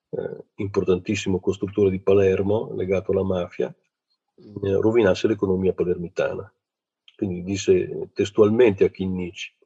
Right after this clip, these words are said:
eh, "Se continui a dare questi processi a Falcone, manderai in rovina l'economia palermitana."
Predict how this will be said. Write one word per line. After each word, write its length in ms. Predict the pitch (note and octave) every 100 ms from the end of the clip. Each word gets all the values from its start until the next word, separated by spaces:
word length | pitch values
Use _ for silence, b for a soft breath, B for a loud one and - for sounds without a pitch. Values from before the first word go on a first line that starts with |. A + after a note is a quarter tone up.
| _ _ b b _ -
eh, 480 | G2 F#2+ F#2+ F#2 F#2
"Se 220 | - G2+
continui 540 | G#2+ G2 - A#2 G#2
a 40 | G2
dare 220 | G2 F#2
questi 260 | F#2 -
processi 420 | F#2+ F#2+ G#2+ G2 G2
a 60 |
Falcone, 500 | G#2+ B2+ - G2 G2+ F2
manderai 320 | G2+ G2+ G2
in 60 |
rovina 280 | G2 G2 F#2+
l'economia 400 | F2+ - F2+ F2+
palermitana." 720 | - E2+ E2+ E2 - D#2+ F#2+